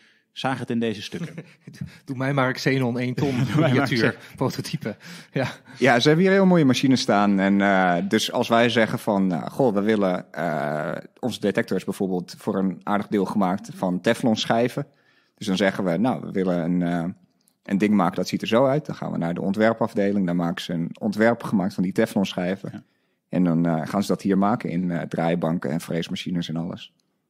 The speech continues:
Speaker 3: Dat, eh, dat kan allemaal.
Speaker 1: Is dat bijvoorbeeld een suggestie van jou die zij dan namaken? Of?
Speaker 3: Ja, eigenlijk, eh, i-, in on-, eh, in overleg met meerdere mensen,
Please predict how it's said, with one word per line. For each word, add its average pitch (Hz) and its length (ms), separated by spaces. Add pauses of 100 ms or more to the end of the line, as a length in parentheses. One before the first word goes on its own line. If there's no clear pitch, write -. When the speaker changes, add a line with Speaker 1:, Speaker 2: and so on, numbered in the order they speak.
(360)
Speaker 3:
Dat, - 140 (140)
eh, 82 160 (100)
dat - 120
kan 107 160
allemaal. 135 300 (880)
Speaker 1:
Is 127 120
dat 120 100
bijvoorbeeld 110 360
een 101 80
suggestie - 420
van 110 120
jou 139 320
die 160 120
zij 156 100
dan 151 120
namaken? 151 720
Of? - 300 (260)
Speaker 3:
Ja, 95 360 (200)
eigenlijk, 107 480
eh, 104 400 (200)
i-, - 80 (220)
in 117 180
on-, 123 220 (140)
eh, - 140 (120)
in 110 220
overleg 117 460
met 101 220
meerdere 107 340
mensen, 131 440